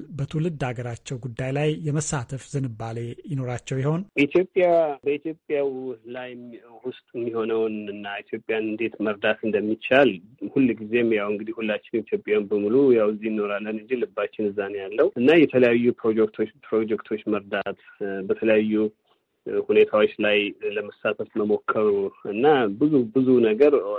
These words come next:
Speaker 2: በግለሰብ ደረጃ አንዳንድ ነገሮች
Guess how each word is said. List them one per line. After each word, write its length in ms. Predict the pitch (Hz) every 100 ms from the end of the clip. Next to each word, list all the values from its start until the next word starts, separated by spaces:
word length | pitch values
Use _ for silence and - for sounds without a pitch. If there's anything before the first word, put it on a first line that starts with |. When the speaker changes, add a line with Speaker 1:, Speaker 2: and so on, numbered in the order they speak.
| 101
Speaker 2:
በግለሰብ 800 | 107 104 104 104 110 107 - 98 95
ደረጃ 260 | 101 101 127 151 - _ _ _ _ 123 104 98 95 92 90 87 -
አንዳንድ 380 | 113 107 107 107
ነገሮች 400 | 104 104 101